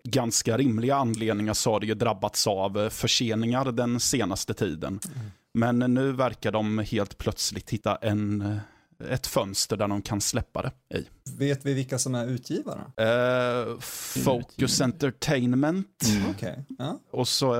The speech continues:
Speaker 1: är det utvecklaren Mundfish, som jag aldrig hört talats om innan.
Speaker 3: Mm, men de verkar, det var just det jag var intresserad av, att se vilka som är utvecklare, och jag förstår mig som att de är rätt så nyetablerade.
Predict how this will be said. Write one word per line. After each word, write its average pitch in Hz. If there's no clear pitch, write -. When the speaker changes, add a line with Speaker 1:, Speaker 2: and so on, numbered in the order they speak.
Speaker 1:
är 120
det 113
utvecklaren 110
Mundfish, 113
som 110
jag 107
aldrig 110
hört 104
talats 101
om 101
innan. 101
Speaker 3:
Mm, 117
men 113
de 113
verkar, 107
det 113
var 113
just 113
det 127
jag 120
var 110
intresserad 107
av, 107
att 110
se 117
vilka -
som -
är -
utvecklare, -
och 117
jag 110
förstår -
mig 113
som 113
att -
de -
är -
rätt -
så -
nyetablerade. 104